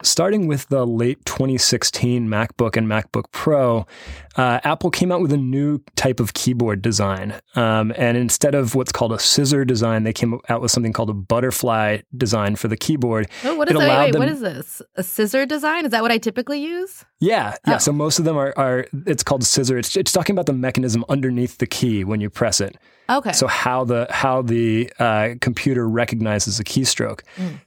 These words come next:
Speaker 1: So Apple came out with a new way to do this that they thought would allow them to have these super thin keyboards,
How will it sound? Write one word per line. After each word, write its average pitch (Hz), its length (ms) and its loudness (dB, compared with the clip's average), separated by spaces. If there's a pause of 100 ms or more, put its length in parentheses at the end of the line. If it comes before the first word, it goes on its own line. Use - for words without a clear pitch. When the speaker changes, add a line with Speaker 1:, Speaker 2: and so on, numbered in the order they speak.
Speaker 1:
So 147 300 2
Apple 170 240 2
came 190 200 0
out 151 60 0
with 143 120 0
a 135 40 0
new 143 200 -2
way 156 160 2
to 123 80 2
do 135 260 0
this 127 240 0
that - 160 0
they 135 120 0
thought 147 500 -2
would 131 140 0
allow 120 260 2
them 120 160 0
to 101 60 -2
have 160 400 0
these 135 180 0
super 135 380 0
thin 117 460 0
keyboards, 131 760 -2